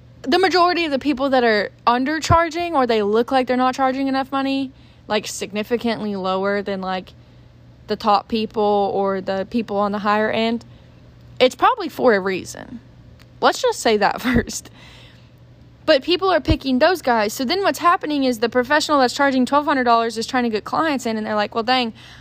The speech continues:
I need to lower my prices so that I can be competing with this guy, this guy, and this guy that are charging,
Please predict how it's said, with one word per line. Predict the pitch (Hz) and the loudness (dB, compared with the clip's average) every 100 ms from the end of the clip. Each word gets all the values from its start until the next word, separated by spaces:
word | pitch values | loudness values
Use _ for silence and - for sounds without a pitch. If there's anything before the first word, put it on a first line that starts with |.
| - | -6
I | - 277 | -2 0
need | 302 | 0
to | |
lower | 262 247 | 0 0
my | 240 214 | 0 -2
prices | - 262 294 254 240 | 0 0 0 -4 -4
so | 233 | -2
that | 226 | 0
I | 233 | 0
can | 254 | 0
be | 240 | -4
competing | 226 220 247 233 220 | -4 -6 -4 -2 -2
with | 208 202 214 | -4 -4 -2
this | 233 | -2
guy, | - 233 | 0 0
this | 233 | 0
guy, | - 208 | -2 -2
and | 208 | -2
this | 254 | -4
guy | - 226 220 | 0 0 2
that | 214 | -2
are | |
charging, | 208 233 214 | -4 -2 -4